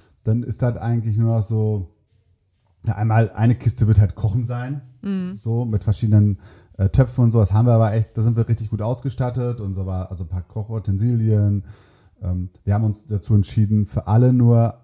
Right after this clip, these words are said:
Speaker 1: eine Schale zu holen.
Speaker 2: Ja, so eine Art Suppenteller.
Speaker 1: Ja,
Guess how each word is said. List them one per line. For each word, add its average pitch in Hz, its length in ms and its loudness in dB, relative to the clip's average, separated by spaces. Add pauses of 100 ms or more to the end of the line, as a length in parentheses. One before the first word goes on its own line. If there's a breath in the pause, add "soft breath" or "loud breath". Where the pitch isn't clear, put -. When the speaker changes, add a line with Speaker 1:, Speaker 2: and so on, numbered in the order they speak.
(140)
Speaker 1:
eine 110 580 2 (180)
Schale - 800 2
zu 147 240 -2
holen. 180 440 -2 (1300 loud breath)
Speaker 2:
Ja, 202 360 -2
so 208 140 -6
eine 220 200 0
Art 190 200 -2
Suppenteller. 311 840 -8 (480)
Speaker 1:
Ja, 104 180 -10